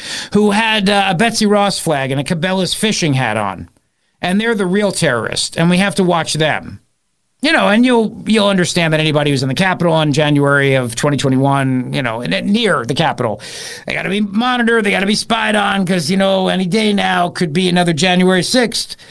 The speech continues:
could be another insurrection day. So it's just, uh, it's just really amazing to me how, um, Republicans don't learn these lessons. And,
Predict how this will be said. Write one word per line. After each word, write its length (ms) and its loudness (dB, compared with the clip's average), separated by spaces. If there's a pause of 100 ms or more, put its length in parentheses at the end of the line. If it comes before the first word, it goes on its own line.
(320)
could 280 0
be 160 2
another 340 4
insurrection 640 2
day. 320 2 (1700)
So 180 2
it's 140 0
just, 260 0
uh, 480 2
it's 220 0
just 200 -2
really 400 2
amazing 460 0
to 60 2
me 340 0
how, 560 -4
um, 480 -4
Republicans 460 0
don't 180 0
learn 160 2
these 160 0
lessons. 460 0
And, 240 0